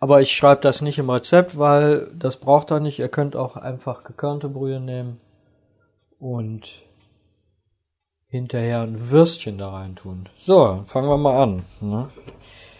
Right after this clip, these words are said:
Dazu gehört natürlich immer erst die Maschinen anschmeißen.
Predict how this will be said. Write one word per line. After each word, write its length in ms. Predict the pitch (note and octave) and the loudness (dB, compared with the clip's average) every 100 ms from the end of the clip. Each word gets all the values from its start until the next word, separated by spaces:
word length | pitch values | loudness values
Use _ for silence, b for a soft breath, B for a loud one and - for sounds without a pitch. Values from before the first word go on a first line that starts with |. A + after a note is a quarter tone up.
| B B - | B B -16
Dazu 340 | A#2 - C3+ | -14 -8 -4
gehört 240 | B2 B2+ A#2+ | 0 2 2
natürlich 300 | B2 C3+ C3 | -2 -4 -4
immer 280 | C3+ C3+ A2+ | -4 -4 -2
erst 220 | B2 - | -4 -4
die 80 | A#2+ | -2
Maschinen 500 | A#2 - C#3 C#3 C3+ | -2 -2 -2 -2 -4
anschmeißen. 840 | D#3 E3+ - E3+ F3+ F#3 G#3+ A#3+ | -6 -6 0 2 2 0 -2 -4